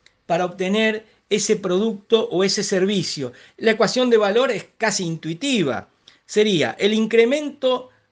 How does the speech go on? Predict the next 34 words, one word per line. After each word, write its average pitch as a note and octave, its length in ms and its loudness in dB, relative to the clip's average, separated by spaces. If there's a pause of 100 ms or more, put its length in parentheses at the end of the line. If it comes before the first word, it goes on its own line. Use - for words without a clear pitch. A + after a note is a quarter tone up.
al G#3 240 0
máximo D3 600 -2
del D3 160 -2
valor G3 320 4
ideal G#3+ 540 2
o C3 80 -8
del C#3+ 160 -4
resultado E3 500 -2
ideal, G#3+ 520 2 (500)
la F#3+ 240 0
proba-, A3 400 4
por G#3 280 4
la D#3+ 200 -2
probabilidad F#3+ 640 0
percibida A3+ 560 0
de G3+ 80 4
lograrlo, G3+ 760 2 (420)
dividido B3+ 880 0 (480)
el A3+ 340 4
tiempo C#4 500 -2
de G3 100 2
demora G#3 400 0
en E3+ 100 -2
lograr G#3+ 300 0
eso C4+ 540 -2
por B3 360 4 (120)
el G3 160 0
sacrificio F#3+ 720 -4
que F3 80 -2
tengo F#3 160 -4
que F3+ 80 -2
hacer F3+ 260 -4
para E3 160 -2
hacerlo. A2 460 -6